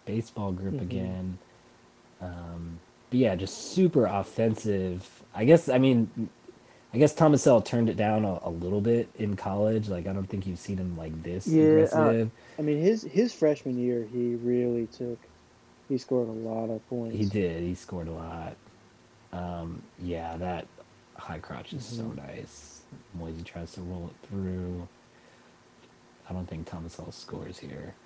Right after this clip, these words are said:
Speaker 2: Mm-hmm, no.
Speaker 1: Yeah, it's like stalemate.
Speaker 2: That was one thing. He was never a great scrambler,
Speaker 1: He
Speaker 2: Tomasello.
Speaker 1: wasn't. Yeah.
Speaker 2: He was, he was a good finisher, so he got better at avoiding scrambles.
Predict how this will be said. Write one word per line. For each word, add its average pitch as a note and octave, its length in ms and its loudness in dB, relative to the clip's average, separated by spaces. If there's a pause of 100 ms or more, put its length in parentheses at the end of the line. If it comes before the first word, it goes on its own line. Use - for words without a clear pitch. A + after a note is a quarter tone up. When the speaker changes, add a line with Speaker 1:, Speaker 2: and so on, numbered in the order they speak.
Speaker 2:
Mm-hmm, A2+ 380 -8
no. A2+ 300 -6 (600)
Speaker 1:
Yeah, - 180 -14
it's - 180 -20
like - 100 -18
stalemate. F#2 580 -14 (280)
Speaker 2:
That E3 280 4
was C3+ 600 4
one B2 460 -2 (180)
thing. B2 800 0
He C#3+ 160 4
was D3+ 260 4
never B2+ 540 2
a A#2+ 60 0
great A#2+ 540 0
scrambler, B2+ 760 0 (560)
Speaker 1:
He A2+ 60 0
Speaker 2:
Tomasello. - 0 -
Speaker 1:
wasn't. C3 520 4 (480)
Yeah. E2+ 320 -8 (420)
Speaker 2:
He F3+ 100 8
was, G3 140 4
he F3+ 200 4
was F3+ 100 4
a F3 60 6
good D3+ 240 4
finisher, C3+ 600 0
so C#3 160 0
he B2+ 140 -6
got B2+ 260 0
better B2 240 0
at A#2 80 -2
avoiding A#2+ 480 -4
scrambles. C3 640 -2